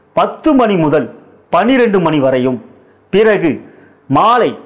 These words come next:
ஐந்து மணி முதல் ஏழு மணி வரையும், இரவு எட்டு மணி முதல் ஒன்பது மணி வரையும் சுப ஓரைகள் நடைபெறுகின்ற நிலையில், அத்தகைய நேரங்களிலே உங்களுடைய முயற்சிக்கான செயல் வடிவத்தை கொடுப்பதின் மூலம்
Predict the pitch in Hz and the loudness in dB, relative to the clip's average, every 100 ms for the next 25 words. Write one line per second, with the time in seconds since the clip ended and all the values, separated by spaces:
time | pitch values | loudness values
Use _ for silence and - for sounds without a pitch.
0 | - - 127 226 302 285 269 226 190 160 | -18 -6 -2 0 0 2 2 2 0 0
1 | 151 110 117 170 254 262 170 135 117 110 | 0 -2 -2 2 2 2 0 0 0 0
2 | 123 127 - - - _ _ 127 131 247 | -2 -4 -6 -20 -20 _ _ -8 -2 2
3 | 285 160 113 - - - 151 220 - 320 | 2 0 -6 -10 -20 -4 -2 -2 0 0
4 | 277 214 160 127 - - - 131 175 285 | 2 2 0 0 -2 -12 -10 -4 -2 0
5 | 311 294 220 175 131 120 113 143 107 - | 0 2 0 0 0 0 -2 -4 -4 -14
6 | - _ - 143 139 147 196 277 277 247 | -20 _ -10 -4 -2 0 2 2 2 0
7 | 196 180 175 170 147 135 147 - 120 113 | 0 -2 0 -2 0 0 -2 -4 -4 -4
8 | 104 139 - - - _ - 151 - 269 | -2 -4 -4 -14 -20 _ -4 -4 -2 0
9 | 226 175 170 156 131 123 123 123 - - | 0 0 0 0 -2 -2 -2 -4 -16 -10
10 | 127 151 151 143 127 117 117 208 480 233 | -4 0 0 0 0 -2 0 0 -2 -4
11 | 226 185 170 143 - 196 175 160 156 151 | -4 -2 -2 -2 -2 0 0 0 -2 -2
12 | 143 - 151 190 175 139 117 139 131 | -6 -4 -4 -2 -2 -2 -2 -2 -2